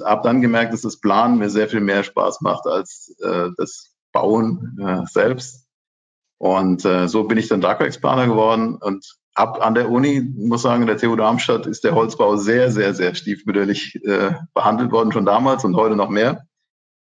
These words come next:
Und ich hab dann den Holzbau tatsächlich nur als ein Wahlfach nebenbei gehört, ähm, und hab mich eher auf den klassischen Massivbau und Stahlbau konzentriert. Hab dann auch,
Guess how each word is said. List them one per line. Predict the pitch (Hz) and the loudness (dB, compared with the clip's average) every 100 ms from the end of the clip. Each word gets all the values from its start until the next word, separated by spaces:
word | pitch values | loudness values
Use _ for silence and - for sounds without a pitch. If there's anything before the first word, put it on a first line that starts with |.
| _ _ - | _ _ -6
Und | - 110 110 | 2 2 2
ich | 87 117 | 0 0
hab | 113 | 2
dann | 127 120 | 2 2
den | 120 | 2
Holzbau | 107 120 - 117 | 2 2 0 0
tatsächlich | 120 - 120 117 - | 0 0 0 -2 0
nur | 120 123 | 2 2
als | 110 107 - | 2 -2 0
ein | 101 101 98 98 - | 0 2 0 -4 -2
Wahlfach | - 110 120 107 92 | 2 2 2 0 -2
nebenbei | 95 92 87 85 90 | -2 -2 0 0 0
gehört, | 92 104 117 131 131 - _ _ _ | 0 2 0 -2 -10 -14 _ _ _
ähm, | 98 98 101 98 | -2 0 0 0
und | 98 95 | -2 -2
hab | 98 | -2
mich | 101 | -2
eher | 101 98 | 0 0
auf | 90 | 0
den | 92 | -4
klassischen | 90 95 98 - 90 87 85 | -2 -2 -2 -2 -2 -2 -2
Massivbau | 90 87 98 - 104 | -4 -4 -4 -2 0
und | 92 | 0
Stahlbau | - 98 104 98 95 - _ _ _ | 0 0 2 2 0 -6 _ _ _
konzentriert. | 104 95 95 95 117 156 160 _ _ _ _ _ _ _ - | -4 -2 -2 0 -2 -2 -8 _ _ _ _ _ _ _ -2
Hab | 104 | 0
dann | - 117 | 0 2
auch, | 110 117 110 - | 2 2 0 -8